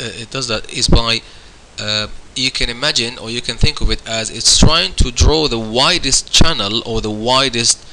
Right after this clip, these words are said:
street or, uh, uh, path or band between the two classes. So if we have two classes, we're just using two D here because it's easier to draw. This,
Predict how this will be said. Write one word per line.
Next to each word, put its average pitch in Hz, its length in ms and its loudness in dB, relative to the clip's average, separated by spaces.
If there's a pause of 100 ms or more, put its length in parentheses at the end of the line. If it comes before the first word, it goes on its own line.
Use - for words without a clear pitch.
(240)
street - 640 4 (140)
or, 110 320 0 (360)
uh, 104 340 -2
uh, 104 300 -4 (140)
path 107 500 4
or 110 140 -2
band 107 640 -2
between 113 520 -4 (380)
the 107 120 -4
two - 160 0
classes. 110 420 2
So - 180 4
if - 120 10
we 101 60 6
have 107 140 4
two 147 160 4
classes, 120 460 0
we're 113 100 0
just 110 160 0
using 110 300 0
two 143 180 4
D 127 160 2
here 113 180 0
because - 280 4
it's - 140 -4
easier 110 300 0
to 104 120 4
draw. 127 320 2 (920)
This, - 220 2